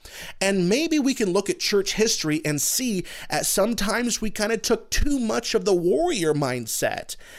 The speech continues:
and we kind of, um, weaponized Christianity. Some false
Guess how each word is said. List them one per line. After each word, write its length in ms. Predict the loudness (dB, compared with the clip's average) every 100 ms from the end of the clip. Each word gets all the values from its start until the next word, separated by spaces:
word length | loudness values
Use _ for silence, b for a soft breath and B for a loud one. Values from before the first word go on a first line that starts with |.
| B B
and 320 | 2 4 4
we 120 | 2 0
kind 420 | -2 0 0 2
of, 240 | 2 0 -2
um, 240 | 0 0 0
weaponized 880 | -2 0 0 0 0 0 0 -4 -2
Christianity. 680 | -2 0 0 -2 -2 -8
Some 320 | -4 0 0
false 880 | -2 -10 -16 -8 2 2 4 0 -4